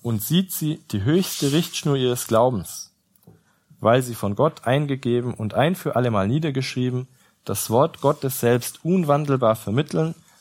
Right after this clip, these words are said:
und in den Worten der Propheten und der Apostel die Stimme des Heiligen Geistes vernehmen lassen.“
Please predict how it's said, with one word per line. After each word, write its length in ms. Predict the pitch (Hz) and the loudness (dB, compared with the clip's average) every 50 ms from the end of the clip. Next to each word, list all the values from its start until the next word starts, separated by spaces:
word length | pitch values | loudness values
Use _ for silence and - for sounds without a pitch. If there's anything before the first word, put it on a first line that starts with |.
| _ _ _ | _ _ _
und 200 | - 151 165 170 | -2 0 0 0
in 120 | 127 120 | 0 0
den 180 | 110 107 101 98 | 0 0 0 2
Worten 400 | 101 107 135 170 170 - 156 139 | 4 4 4 4 2 0 -2 -2
der 80 | 123 | -2
Propheten 600 | 117 - - 101 95 - - 139 156 190 - - - | -2 -4 -6 -8 -8 -4 -2 -2 -2 -2 -2 -4 -4
und 180 | - 127 117 | -4 -2 0
der 100 | 113 101 | 0 0
Apostel 640 | 82 98 - - 135 156 160 - - - 170 165 170 - _ _ _ _ _ - | 0 -2 -2 -2 -2 -2 -2 -4 -6 -6 -6 -6 -6 -6 _ _ _ _ _ -8
die 80 | - 101 | -8 -6
Stimme 360 | - - - 160 165 170 151 | -6 -4 -2 -2 -2 -2 -2
des 240 | - - - - - | -4 -6 -6 -4 -2
Heiligen 360 | 107 117 131 135 120 120 107 | -2 0 0 -2 -4 -6 -2
Geistes 500 | - 101 98 107 123 - - - 95 - | 0 0 2 0 0 -4 -8 -12 -12 -10
vernehmen 480 | - - 101 98 101 101 98 95 92 | -6 -4 -2 0 0 0 0 0 -2
lassen.“ 380 | 82 78 78 - - - - - | -4 -4 -6 -8 -10 -14 -18 -20